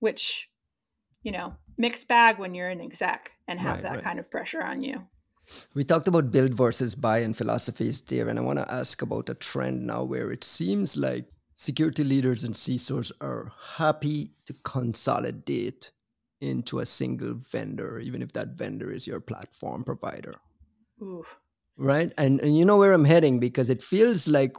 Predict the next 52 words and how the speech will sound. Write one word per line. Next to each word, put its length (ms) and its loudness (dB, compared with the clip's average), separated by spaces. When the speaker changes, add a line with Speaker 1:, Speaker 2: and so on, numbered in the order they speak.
Speaker 2:
we're 280 0
all 240 4
heading 600 4
in 120 -4
a 80 0
world 360 6
where 140 6
we're 220 6
all 120 4
Microsoft 540 -2
shops. 540 -6
And 120 0
cisos 380 0
are 100 6
happy 300 4
with 140 0
that 260 -4
because 400 -10
it, 180 -14
I 120 -8
can 160 -8
negotiate 500 -8
better 220 -6
deals, 360 2
I 60 -2
can 180 -8
get 160 -8
my 120 -4
licensing 560 -4
here, 260 0
and 100 -2
I 60 -4
can 240 -2
get 180 4
all 140 6
my 140 6
logging, 500 2
and 100 0
can 120 0
get 180 2
my 80 2
security 420 0
things 260 -2
here 180 4
and 120 0
there 140 0
and 100 -4
everywhere 380 -4
from 220 -6
my 100 -8
platform 480 -8
provider. 480 -12